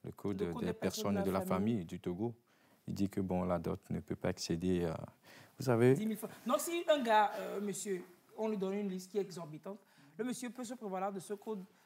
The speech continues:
Speaker 2: euh, de ce texte et aller porter plainte ou bien
Speaker 1: C'est la
Speaker 2: réclamer.
Speaker 1: vidéo même, la vidéo que vous aviez passée là,
Speaker 2: Euh.
Speaker 1: c'est ça.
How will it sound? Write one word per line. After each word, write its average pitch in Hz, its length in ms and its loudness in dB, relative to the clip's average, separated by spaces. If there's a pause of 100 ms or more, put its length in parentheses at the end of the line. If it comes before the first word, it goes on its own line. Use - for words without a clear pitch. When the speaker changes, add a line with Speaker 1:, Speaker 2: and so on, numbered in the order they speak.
(140)
Speaker 2:
euh, 185 120 -6
de 180 140 -2
ce 247 180 -8
texte 254 500 -6
et 269 120 -4
aller 208 280 0
porter 214 380 -8
plainte 302 340 -2
ou 285 60 -2
bien 226 140 0
Speaker 1:
C'est - 80 4
la 214 80 4
Speaker 2:
réclamer. 175 200 2
Speaker 1:
vidéo 143 180 4
même, 143 260 2
la 120 120 2
vidéo 127 340 0
que 135 140 -4
vous 123 140 0
aviez 107 320 2
passée 95 380 -4
là, 196 100 0
Speaker 2:
Euh. 190 60 -2
Speaker 1:
c'est 196 140 -2
ça. 175 200 -4